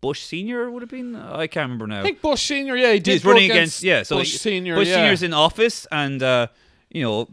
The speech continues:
Speaker 1: Bill's trying to take over.
Speaker 2: Yeah,
Speaker 1: You know?
Speaker 2: yeah,
Speaker 1: So,
Speaker 2: yeah.
Speaker 1: like, it was based on real life anyway.
Speaker 2: So in the movie, is it that he plays, uh,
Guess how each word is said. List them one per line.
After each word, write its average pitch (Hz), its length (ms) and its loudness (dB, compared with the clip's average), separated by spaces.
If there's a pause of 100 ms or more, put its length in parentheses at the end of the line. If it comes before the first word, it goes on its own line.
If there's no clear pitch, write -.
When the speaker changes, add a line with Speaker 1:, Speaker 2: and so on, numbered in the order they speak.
(340)
Speaker 1:
Bill's 143 280 0
trying 135 280 -4
to - 140 -14
take 165 200 -4
over. 170 320 2
Speaker 2:
Yeah, 156 160 2
Speaker 1:
You 147 100 6
know? 131 120 4 (180)
Speaker 2:
yeah, 127 40 4
Speaker 1:
So, 127 120 2
Speaker 2:
yeah. 123 40 4
Speaker 1:
like, - 140 2 (120)
it 190 80 -2
was 147 240 -4 (100)
based 160 220 0
on 156 80 -2
real 165 140 0
life 208 220 0
anyway. 101 320 -4
Speaker 2:
So 196 220 2
in 190 80 2
the 196 100 2
movie, 220 560 2
is 202 200 2
it 202 220 0
that 185 340 4
he 160 180 -6
plays, 180 640 0
uh, 160 440 4